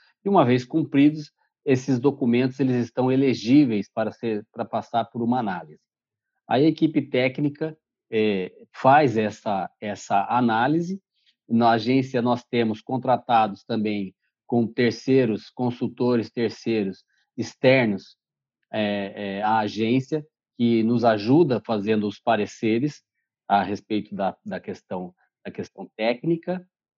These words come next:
daquela, da, da, das tecnologias que foram apresentadas, e também nós temos uma, uma, uma reunião formada por, por membros da cans, que é a Câmara de Saúde Suplementar,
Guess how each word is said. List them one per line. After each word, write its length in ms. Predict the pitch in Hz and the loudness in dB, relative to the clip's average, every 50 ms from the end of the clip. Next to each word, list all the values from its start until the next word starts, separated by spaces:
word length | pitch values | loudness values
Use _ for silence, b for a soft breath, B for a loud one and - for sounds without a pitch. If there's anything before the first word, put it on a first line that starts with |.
| _ _ _ _ _ _ _ _ _ _ _ _ _ _ | _ _ _ _ _ _ _ _ _ _ _ _ _ _
daquela, 680 | - 107 101 95 80 - - 107 101 101 101 90 92 92 | -6 -4 -4 -4 -4 -4 -4 -4 -2 -2 -2 -4 -4 -6
da, 260 | - 98 104 101 95 | -8 -8 -6 -6 -6
da, 160 | 92 98 95 | -6 -8 -8
das 220 | 95 87 107 107 - | -6 -6 -6 -6 -6
tecnologias 640 | - 110 - 107 101 95 101 98 95 95 101 95 - | -8 -10 -8 -8 -8 -6 -6 -6 -4 -6 -6 -8 -8
que 100 | _ _ | _ _
foram 200 | _ 104 95 98 | _ -10 -8 -8
apresentadas, 800 | 90 - 120 117 131 147 143 143 131 127 135 147 165 175 - _ _ _ _ _ _ _ | -6 -6 -4 -2 0 -2 -2 0 2 2 2 2 2 -2 -6 _ _ _ _ _ _ _
e 80 | 165 156 | -2 0
também 640 | 160 - 190 160 135 120 117 120 127 147 - - _ _ _ - | 2 2 4 4 4 4 4 4 2 0 -2 -6 _ _ _ -4
nós 200 | 139 139 135 - | -2 -2 -2 -4
temos 520 | - - 131 123 127 131 139 131 - - _ _ | -4 -2 0 2 2 2 2 0 -4 -10 _ _
uma, 840 | 127 123 123 127 127 123 123 123 120 117 113 113 110 104 101 95 90 87 90 - _ _ _ _ _ _ _ _ _ | 0 2 2 2 2 2 2 2 2 0 0 0 0 -2 -2 -4 -6 -8 -12 -16 _ _ _ _ _ _ _ _ _
uma, 460 | 113 113 117 117 117 113 110 110 110 | 2 4 4 4 4 4 2 0 -2
uma 200 | - 104 113 110 | -2 -4 -4 -4
reunião 600 | - - 131 151 175 175 160 151 143 147 156 156 | -2 2 4 6 6 8 8 6 6 6 4 2
formada 720 | 147 - 139 127 117 110 107 107 110 120 123 139 143 143 - _ _ _ _ _ _ _ _ _ _ _ _ _ _ _ _ | 0 0 0 2 2 2 0 0 0 0 0 -2 -4 -4 -8 _ _ _ _ _ _ _ _ _ _ _ _ _ _ _ _
por, 320 | 131 127 123 123 123 127 - | 4 6 6 4 4 -2 -4
por 260 | - 127 127 123 120 | 0 2 4 4 4
membros 560 | 110 117 120 135 151 165 151 123 113 113 110 104 | 4 4 6 6 6 4 4 2 2 0 0 2
da 140 | 120 120 | 2 2
cans, 540 | 110 - - 120 120 131 165 170 - - _ _ _ _ _ _ _ | 2 2 0 0 2 2 0 0 -4 -12 _ _ _ _ _ _ _
que 60 | - | -4
é 40 | 104 | -4
a 40 | - | -4
Câmara 420 | - - 131 131 127 120 113 107 | -2 0 0 2 2 2 2 0
de 80 | 107 - | -2 -4
Saúde 520 | - - 117 110 107 104 104 98 92 90 | -2 0 2 2 2 0 -2 -4 -6 -8
Suplementar, 880 | - - 120 117 - 117 110 107 123 127 113 - 113 107 117 131 151 | -8 -8 -8 -6 -2 -2 0 0 0 0 0 2 4 4 4 4 0